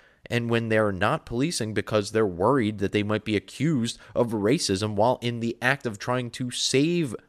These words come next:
people's lives, particularly people of color, because let's face it, there's a lot of people of color in the areas where there's a lot of crime. It's not to say that that's a causation. It's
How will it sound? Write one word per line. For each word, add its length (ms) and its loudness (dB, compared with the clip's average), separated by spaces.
people's 480 -4
lives, 420 4
particularly 720 -4
people 300 -2
of 80 -10
color, 240 2
because 320 -2
let's 160 -8
face 260 -2
it, 100 -4
there's 160 0
a 60 -4
lot 200 4
of 60 -4
people 240 0
of 80 2
color 360 4
in 180 -2
the 140 0
areas 280 4
where 100 0
there's 160 0
a 60 0
lot 200 2
of 120 -2
crime. 320 0
It's 200 -8
not 200 -2
to 80 -4
say 180 2
that 160 -4
that's 300 0
a 100 -4
causation. 640 -2
It's 140 -12